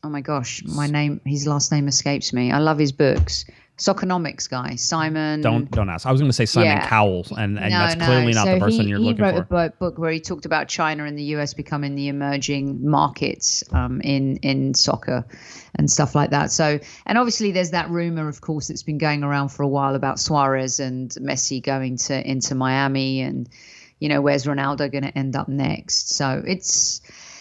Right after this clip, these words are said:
Speaker 1: you know, it, w-, we may have to wait another season for the mega superstars, uh, to come over, Josh. But
Speaker 2: Okay.
Speaker 1: the, the economic model, I think, is gonna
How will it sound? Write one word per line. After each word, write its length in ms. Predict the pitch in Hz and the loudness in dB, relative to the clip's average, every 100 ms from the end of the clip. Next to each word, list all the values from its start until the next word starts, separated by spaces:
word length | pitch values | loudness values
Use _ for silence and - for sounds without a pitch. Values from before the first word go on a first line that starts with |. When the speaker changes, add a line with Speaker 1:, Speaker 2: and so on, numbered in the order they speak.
| - | -10
Speaker 1:
you 100 | - 190 | -2 0
know, 240 | 147 143 - | 2 -2 -4
it, 120 | - 185 | -2 2
w-, 200 | 214 233 | 2 4
we 140 | 226 | 4
may 180 | 247 254 | 4 2
have 180 | 247 - | 0 -2
to 80 | 208 | -2
wait 300 | 175 196 170 | 0 -2 -2
another 280 | 170 170 165 | -6 -4 -4
season 500 | - 175 165 160 151 | -4 -4 -4 -6 -8
for 120 | 165 | -6
the 100 | 156 | -4
mega 280 | 156 156 151 | -2 -2 -4
superstars, 1000 | - 151 147 - 147 135 143 139 - - | -4 -4 -4 -4 0 0 -2 -4 -6 -6
uh, 260 | 139 139 143 | -4 -4 -4
to 140 | - | -8
come 200 | - 139 | -8 -6
over, 240 | 135 127 - | -4 -4 -4
Josh. 460 | 143 - 107 - - | -4 -6 -6 -8 -2
But 180 | - 117 | 0 0
Speaker 2:
Okay. 80 | 87 _ - | -4 _ 0
Speaker 1:
the, 200 | 160 - | 0 0
the 240 | 135 - 214 | -2 0 0
economic 500 | 208 196 190 175 160 | 2 2 2 0 0
model, 440 | 160 160 160 143 | 2 2 2 0
I 100 | 143 | 0
think, 500 | 143 165 147 135 - | -2 -2 -2 -2 -6
is 120 | 139 | -8
gonna 380 | 135 139 139 135 | -4 -2 -2 -4